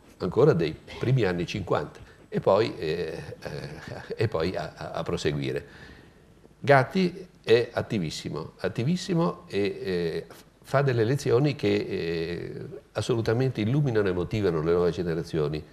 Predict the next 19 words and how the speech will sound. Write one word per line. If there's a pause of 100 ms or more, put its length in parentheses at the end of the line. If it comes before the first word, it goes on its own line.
(300)
e,
e
lì
ci
sono
dentro
io, (460)
anche
io, (640)
ma
mica
solo
quelle. (280)
Quando
andavamo
a
lezione,
l'ultima
fila,